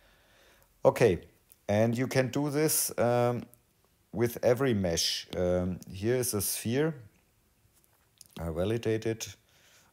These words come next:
um, and I'm,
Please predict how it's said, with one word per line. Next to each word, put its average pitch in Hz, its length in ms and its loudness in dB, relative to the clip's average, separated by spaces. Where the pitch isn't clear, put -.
um, 85 500 -4
and 87 340 -6
I'm, 80 680 -6